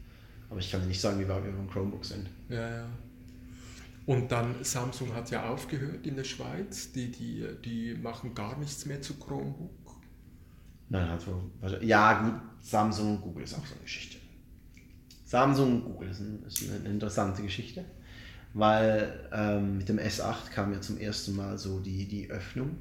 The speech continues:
Speaker 1: gegen außen, weil vorher hat Samsung so vom Gefühl her so einen drauf gemacht, dass sie jetzt wie Apple sind und sie haben dann einfach den, den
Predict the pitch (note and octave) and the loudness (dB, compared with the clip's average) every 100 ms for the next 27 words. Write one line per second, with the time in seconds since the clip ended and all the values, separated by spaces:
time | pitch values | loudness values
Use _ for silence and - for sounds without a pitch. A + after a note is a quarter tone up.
0 | - - A2+ A2 - A2 - D3 A2 G2+ | -10 -8 -6 -6 -6 -6 -4 -2 0 -2
1 | - A#2 B2+ C3+ A2+ F#2+ - - - - | 2 6 6 6 4 0 -2 -12 2 4
2 | - - - G#2+ A#2 C3 B2+ B2 A2+ A2 | 4 0 2 4 4 6 4 6 6 6
3 | A2 A2 G#2+ G2 F#2+ - A#2+ A#2+ B2 C3 | 6 4 4 4 0 6 10 10 10 8
4 | C#3+ - - - - - - - - - | 6 2 -8 -14 -16 -16 -16 -16 -16 -18
5 | - - - - - - A2+ G2+ A2 A#2 | -18 -18 -20 -16 -2 4 6 8 6 6
6 | A2+ G#2 G#2+ A#2 A#2+ G#2+ A2 - G#2 - | 6 4 4 4 4 4 2 -2 -6 0
7 | A2+ A2 A2 G#2+ G#2+ - C3+ D3+ C#3+ A2+ | 4 4 2 0 0 -2 0 2 4 4
8 | A2 G#2 G#2+ G#2 G#2 G#2 - G2+ G#2 G#2 | 2 2 2 0 -2 -2 -2 -2 -2 -4
9 | F#2+ | -6